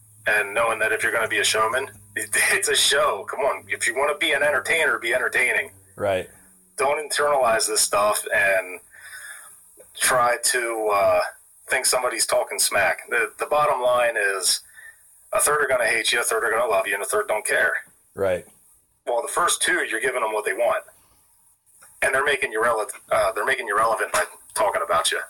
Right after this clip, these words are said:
Speaker 1: So, haters gonna hate, lovers gonna love. Put it out there and let everybody do what they want with it.
Speaker 2: Yeah, I think that's a great attitude. <laughs> Um, so speaking of Guinness Book, what was it like,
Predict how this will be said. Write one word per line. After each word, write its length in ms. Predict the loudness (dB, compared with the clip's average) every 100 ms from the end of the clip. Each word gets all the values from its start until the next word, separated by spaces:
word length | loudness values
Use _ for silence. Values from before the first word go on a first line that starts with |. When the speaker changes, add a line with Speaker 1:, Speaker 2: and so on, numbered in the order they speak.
| -8
Speaker 1:
So, 380 | -2 0 2 0 -4 -10 -6 -2 -4 -4
haters 240 | -2 0 2
gonna 200 | 2 2
hate, 260 | 2 2
lovers 240 | 0 0 0
gonna 160 | 0
love. 360 | 2 4 2 -2 -12 _ _ _ _ _ -20 -20 _ -2
Put 100 | 0
it 80 | 2
out 200 | 2 2
there 120 | 0
and 100 | 2
let 140 | 2
everybody 320 | 2 2 0 0
do 100 | -4
what 120 | -2
they 100 | 0
want 180 | 0 0
with 140 | -4
it. 120 | -6 -12 -16
Speaker 2:
Yeah, 300 | -4 0 -2 -6 -20 -20 -20 -20 -18 -8
I 60 |
think 140 | -4 -2
that's 160 | -2
a 60 | 0
great 200 | 0 2
attitude. 520 | 2 2 -2 -6 -6 -6 -8 -6 -12 -8 -6
<laughs> 1300 | -6 -6 -18 -14 -6 -4 -2 -2 -4 -4 -4 -4 -6 -12 -10 -8 -6 -10 -16 -4
Um, 300 | 0 0 0
so 220 | -2 -2
speaking 440 | -4 -2 -2 0
of 80 | 0
Guinness 300 | 0 0 0
Book, 340 | 0 0 0 0
what 180 | 2 2
was 160 | 2
it 120 | 0
like, 600 | 2 2 2 -2 -10 -16